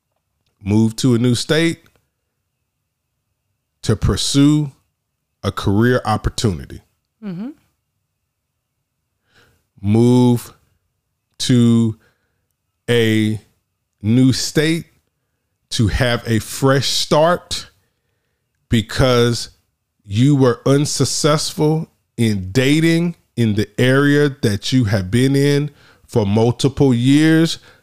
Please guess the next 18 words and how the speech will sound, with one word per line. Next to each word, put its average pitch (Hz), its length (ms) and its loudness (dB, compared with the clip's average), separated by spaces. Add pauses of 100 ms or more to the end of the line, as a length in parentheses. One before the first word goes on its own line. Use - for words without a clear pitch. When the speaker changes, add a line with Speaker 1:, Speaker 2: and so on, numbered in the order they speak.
(160)
Speaker 1:
Everybody 139 640 2
who 147 180 0
you 147 160 2
used 156 360 2
to 156 100 2
be 165 260 0
with 175 360 2 (480)
have 113 260 -2
moved 139 480 4
on, 165 520 2
they're 120 280 0
married, 151 640 2 (240)
and 110 240 2
you 156 520 2
are 123 280 2
the 107 160 -2
single 135 420 0
person. - 400 -2